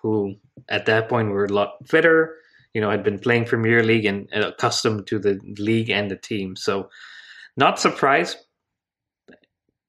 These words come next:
And then he moved back to Brazil. Like I said, he got a loan move to Villarreal. So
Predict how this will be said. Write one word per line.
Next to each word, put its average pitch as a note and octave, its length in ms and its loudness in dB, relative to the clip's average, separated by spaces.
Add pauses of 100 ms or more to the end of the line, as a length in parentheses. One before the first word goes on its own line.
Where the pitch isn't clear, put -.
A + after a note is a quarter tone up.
(240)
And A#2 140 -2
then A#2+ 140 2
he C3 160 2
moved C3 340 2
back A#2+ 320 2
to - 80 -2
Brazil. A#2+ 360 6
Like B2 200 4
I B2+ 60 2
said, A#2 420 2 (160)
he A#2 100 -4
got B2 200 6
a A#2+ 60 8
loan B2 340 4
move B2 160 0
to G#2 160 -6
Villarreal. G#2 680 2
So A2+ 280 -2